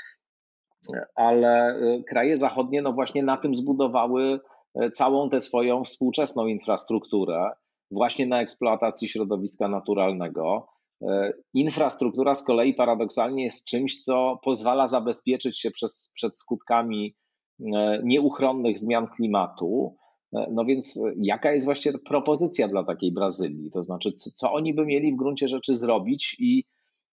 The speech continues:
e, co Zachód daje w zamian za odejście od pewnego,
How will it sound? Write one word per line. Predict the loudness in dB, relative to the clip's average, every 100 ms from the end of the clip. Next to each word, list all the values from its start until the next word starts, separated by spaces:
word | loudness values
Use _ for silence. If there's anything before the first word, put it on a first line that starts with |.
| -4 0
e, | 2 2 2 -2 -2 -2 0
co | 0 2
Zachód | 2 2 2 2
daje | 2 4 4 2
w | 0
zamian | -2 0 0 0 -2
za | 0 2 4 2
odejście | 0 2 2 2 -2 -2 -2
od | -4 -4
pewnego, | -4 -4 -2 2 4 2